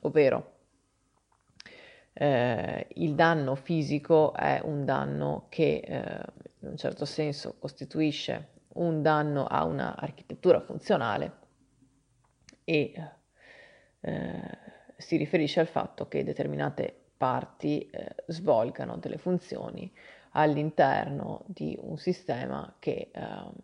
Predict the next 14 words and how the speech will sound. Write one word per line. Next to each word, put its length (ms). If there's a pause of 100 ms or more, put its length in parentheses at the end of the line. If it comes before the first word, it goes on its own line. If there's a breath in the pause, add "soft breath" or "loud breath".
(2000)
permette, 880
eh, 960
l'elaborazione 760
dell'informazione 960 (1500)
linguistica. 600
Quindi 340 (100)
lo 140
scopo, 640
eh, 720
lo 200
scopo 260
della 140
psicologia 460
cognitiva 500